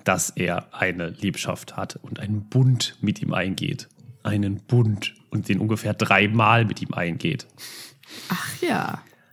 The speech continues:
Speaker 1: Das ist, finde ich, sehr interessant. Das wollte ich nur mal hier, äh, so droppen, weil ich das irgendwie spannend fand, dass das in der Bibel so relativ offen steht. Ähm, ja. Hier euer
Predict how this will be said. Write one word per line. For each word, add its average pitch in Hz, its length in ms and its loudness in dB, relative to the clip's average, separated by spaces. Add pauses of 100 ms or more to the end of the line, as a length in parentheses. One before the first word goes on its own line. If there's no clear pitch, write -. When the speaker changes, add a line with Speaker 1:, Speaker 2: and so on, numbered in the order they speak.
(720)
Speaker 1:
Das - 180 -4
ist, - 100 -4
finde - 180 -2
ich, - 60 -6
sehr - 120 -6
interessant. - 400 -8 (180)
Das - 160 -2
wollte 180 140 6
ich - 80 2
nur 160 100 6
mal 135 100 6
hier, 123 240 4
äh, 107 160 4
so 104 320 2
droppen, 143 460 4
weil 95 140 2
ich - 100 -6
das 104 180 -4
irgendwie 101 600 0 (1000)
spannend 147 400 4
fand, 151 340 2
dass 113 140 4
das 113 160 0
in 113 120 0
der 110 80 4
Bibel 117 320 2
so 104 200 2
relativ 110 640 2
offen 120 260 2
steht. 117 460 2 (1160)
Ähm, 104 320 0
ja. - 120 0 (680)
Hier - 200 -2
euer 104 320 2